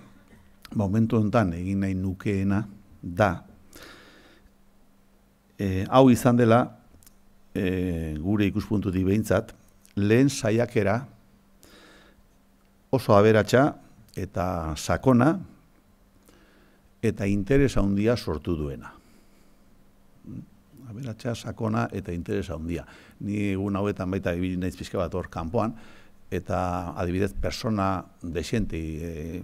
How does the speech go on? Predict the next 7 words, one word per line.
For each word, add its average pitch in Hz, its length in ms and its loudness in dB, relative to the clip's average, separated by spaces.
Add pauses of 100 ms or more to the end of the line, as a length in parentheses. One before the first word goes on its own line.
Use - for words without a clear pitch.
hurbildu 98 400 0
zait 101 180 0
esanez, 87 520 -4 (120)
"Iñaki, 92 400 -8 (480)
eh, 85 160 -10
zorionak, 104 520 -2
zatik, 85 300 -8